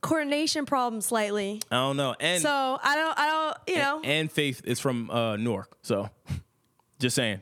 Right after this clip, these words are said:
Speaker 2: Jersey.
Speaker 1: Oh.
Speaker 2: <laughs> Just saying. Just saying. And you gotta think about it. How many side, uh, chicks you think Faith had to beat up, uh, because of Biggie? <laughs> Like, she's trained. She, you, she,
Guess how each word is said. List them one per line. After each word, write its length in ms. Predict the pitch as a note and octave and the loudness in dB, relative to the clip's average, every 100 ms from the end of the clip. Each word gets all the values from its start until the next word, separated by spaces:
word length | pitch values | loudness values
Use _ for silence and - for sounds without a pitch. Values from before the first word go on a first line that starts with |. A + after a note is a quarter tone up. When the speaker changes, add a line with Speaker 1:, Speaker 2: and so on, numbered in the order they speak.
| - | -2
Speaker 2:
Jersey. 300 | A#2 A2 F#2+ | 0 0 -4
Speaker 1:
Oh. 380 | - D#3+ D#3+ - - _ _ _ | -6 -6 -6 -8 -10 _ _ _
Speaker 2:
<laughs> 380 | _ - - | _ -20 -12
Just 140 | - A2+ | -4 0
saying. 240 | D3 A#2+ - _ - - _ _ _ _ _ - | 0 0 -8 _ -20 -20 _ _ _ _ _ -6
Just 160 | A2+ | -2
saying. 180 | B2+ A2 - - - | 0 -2 -4 -14 -4
And 360 | A#3+ D4+ A#3+ - | 0 2 0 -4
you 80 | F#3 | -2
gotta 180 | G#3+ F3 | 0 0
think 200 | F#3+ G#3+ | 0 0
about 260 | E3 C3 | 2 2
it. 140 | A#2+ A2+ - - | 0 -4 -6 -2
How 140 | D#3 | 0
many 180 | A3+ C#4 | 0 0
side, 360 | - E3+ F3 C3+ - | 0 0 0 -2 0
uh, 240 | B2+ A#2 | 2 2
chicks 260 | A2 B2 A#2+ | 0 -2 -2
you 60 | |
think 360 | A#2 A#2+ A2 - | -2 -2 -4 -6
Faith 240 | - A#2 | -2 0
had 120 | A2+ A2+ | 0 -2
to 40 | |
beat 160 | A2 A#2 | -2 -2
up, 180 | A2 - _ _ _ | -2 -6 _ _ _
uh, 180 | A#2+ A2+ | -4 -2
because 260 | A2 A2 A2 | -2 -2 -2
of 80 | G#2+ | -2
Biggie? 220 | G#2+ - - - | -4 -6 -16 -8
<laughs> 160 | A#4+ B4 B4+ C6+ C6 C5 - _ - | -4 -4 -4 -8 -12 -18 -20 _ -6
Like, 160 | B2 B2+ | 0 0
she's 180 | C4+ C4+ | 0 0
trained. 480 | - C4 A#3+ A2 G#2 | 0 0 0 -4 -2
She, 120 | A3 F#3+ | -2 -2
you, 140 | G3+ - | -10 -8
she, 300 | - A3+ | -4 -4